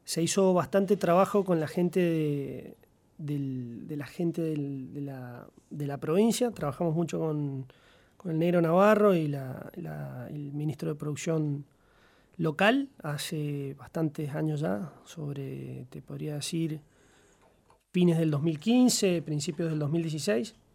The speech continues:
Eh, con ese apoyo, también mucho apoyo de la Universidad Nacional de Cuyo, de alguna manera pudimos, eh, lograr que se conociera nuestro caso a nivel nacional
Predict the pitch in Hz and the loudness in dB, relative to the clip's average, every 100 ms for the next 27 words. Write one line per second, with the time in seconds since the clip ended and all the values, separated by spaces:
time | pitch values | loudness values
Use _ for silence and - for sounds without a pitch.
0 | _ _ _ _ _ _ 156 147 143 147 | _ _ _ _ _ _ -10 -8 -8 -4
1 | 160 - 170 196 220 220 220 202 185 147 | -4 -2 -2 4 4 6 4 4 0 -4
2 | 143 156 151 156 160 165 151 170 165 160 | -2 0 0 0 0 -4 -2 -2 -2 -4
3 | 151 151 147 139 160 160 160 165 170 160 | -4 -2 -2 -4 -4 -4 -2 -2 -2 0
4 | 208 208 233 - - - _ _ _ 165 | 0 0 -4 -12 -20 -20 _ _ _ -2
5 | 151 160 170 165 175 165 139 156 170 170 | 2 4 4 6 6 4 2 2 4 4
6 | 156 147 - - 180 - - 127 - _ | 2 -2 -10 -14 -10 -10 -10 -14 -20 _
7 | _ _ - 156 151 175 185 175 175 147 | _ _ -6 -2 2 2 0 -2 -4 -4
8 | - 165 143 147 131 202 196 180 165 - | -8 -8 -4 -4 0 4 4 4 0 -4
9 | 147 170 170 175 156 156 165 160 156 156 | -4 -4 -4 -4 -4 -2 -4 -4 -6 -8
10 | 185 190 240 254 | -6 -6 -6 -8